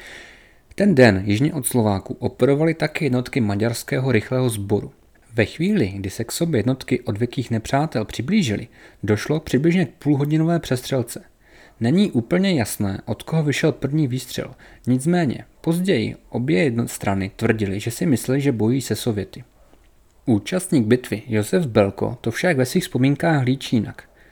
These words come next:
Budu citovat: "Jako blesk přiletěla mezi vojáky zpráva, že našimi sousedy vpravo jsou Maďaři a že začali do nás střílet. Ozvala se nenávist z nedávných roků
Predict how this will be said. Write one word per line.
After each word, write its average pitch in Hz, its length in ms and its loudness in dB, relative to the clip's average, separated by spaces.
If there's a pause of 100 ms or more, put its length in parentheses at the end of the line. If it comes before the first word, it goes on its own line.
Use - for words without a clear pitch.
(880)
Budu 117 160 0
citovat: 123 520 -2 (480)
"Jako 104 260 2
blesk 135 560 6
přiletěla 165 480 0
mezi 156 280 4
vojáky 135 440 2
zpráva, 107 680 0
že 110 160 0
našimi 156 380 0
sousedy 147 440 0
vpravo 120 360 2
jsou 156 180 0
Maďaři 101 560 0 (120)
a 135 80 -2
že 117 120 0
začali 127 280 -2
do 120 80 -2
nás 135 200 -2
střílet. - 520 -4 (460)
Ozvala 110 360 2
se 196 160 0
nenávist 107 640 2
z 110 80 -8
nedávných 131 500 0
roků 101 340 -4